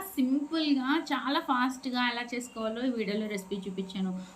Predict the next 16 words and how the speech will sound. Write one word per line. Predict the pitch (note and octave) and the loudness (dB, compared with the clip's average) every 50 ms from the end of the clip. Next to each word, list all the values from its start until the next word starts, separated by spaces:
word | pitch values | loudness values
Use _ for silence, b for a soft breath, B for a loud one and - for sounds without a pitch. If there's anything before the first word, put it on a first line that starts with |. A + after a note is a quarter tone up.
| B B A#3+ | B B 0
మరి | A#3+ B3+ B3+ | 2 4 4
ఈ | B3+ | 4
సూపర్ | B3+ C4+ C#4+ - - D4+ D4+ | 2 2 0 2 2 2 2
టేస్టీ | D4+ D4+ D4 D#4 - - C#4+ C#4 | 2 2 2 0 2 0 0 2
రెసిపీ | B3+ A#3+ A#3+ - - A#3+ A#3+ | 2 0 -2 -4 -4 -6 -4
మీద | A#3 A3+ G#3+ A3 | -2 -2 -2 0
ఒక | G#3+ A3 G#3+ - A3 | 0 -2 -2 0 -2
లుక్ | A3 A3 - A#3+ | -2 0 0 0
అయితే | A#3 A#3+ C4 B3+ | 0 2 2 0
వేయండి. | A#3+ A#3+ A#3+ A#3+ B3 B3 C#4 - - - - - - - - - - - - - - - - - - - - - - - - - - - - _ _ _ _ _ _ - - - - - - - - - - | 0 0 0 2 4 4 4 4 2 -2 -10 -18 -20 -20 -20 -20 -20 -20 -20 -20 -20 -20 -20 -20 -20 -20 -20 -20 -20 -20 -20 -20 -20 -20 -20 _ _ _ _ _ _ -20 -20 -20 -20 -20 -20 -20 -2 6 10
ఇవాళ | B3+ C4 B3+ B3+ C4 | 12 12 12 12 12
మన | C4 C4 C4 B3+ B3+ B3 B3 | 12 12 12 12 12 12 12
స్పెషల్ | B3+ - B3 A#3+ - - C4+ C4+ C4+ | 10 6 4 6 8 10 10 12 12
రెసిపీ | C4+ B3+ B3+ B3+ A#3 G3 - A#3+ | 12 12 12 8 6 6 10 10
ఈ | C#4 E4+ C4 B3 B3+ | 10 12 12 10 8
తాటికాయతో | - B3 A3 G#3+ G#3 A#3 B3+ - B3+ B3 A#3+ A#3 A#3+ | 10 8 8 8 6 6 8 10 10 10 10 10 6